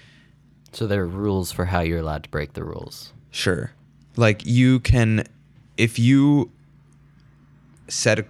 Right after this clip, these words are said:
Speaker 2: s-, aside two and a half hours for a painting and you realize, "No, this is really good painting and I really wanna keep going with this," or, like, you've done fifty gestures and you set aside two hours for that,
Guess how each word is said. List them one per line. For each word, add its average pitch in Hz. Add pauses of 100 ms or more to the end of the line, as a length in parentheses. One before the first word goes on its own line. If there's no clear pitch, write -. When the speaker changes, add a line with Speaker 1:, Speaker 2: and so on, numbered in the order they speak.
(140)
Speaker 2:
s-, -
aside 95 (200)
two -
and 117
a 110
half 107
hours 92 (200)
for 98
a 104
painting 92 (880)
and 113
you 113
realize, 98 (520)
"No, 98
this 104
is 117 (1300)
really 107
good 98
painting 110
and 95
I 92
really 104
wanna 95
keep 92
going 107
with 95
this," -
or, 110
like, 95
you've 107
done 117
fifty 107
gestures 92
and 92
you 95
set 110
aside 98
two 104
hours 101
for 95
that, 95